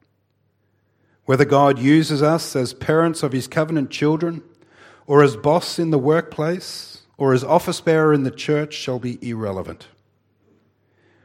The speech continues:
We shall escape eternal death only through the blood that Christ shed on Calvary,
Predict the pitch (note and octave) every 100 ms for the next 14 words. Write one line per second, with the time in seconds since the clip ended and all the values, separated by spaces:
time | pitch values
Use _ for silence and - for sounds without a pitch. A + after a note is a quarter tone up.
0 | _ _ B2 A#2 B2 A#2 - - D3 D3
1 | C#3 - D3 D3 C3 B2+ F#2 - - -
2 | _ _ _ C3 D3+ D#3+ D#3 C#3+ C3+ A2
3 | F#2+ B2 C3 C3+ A2 - - C3+ D3+ -
4 | D#3 A#2+ G2 F#2 - A2 A#2 - E2+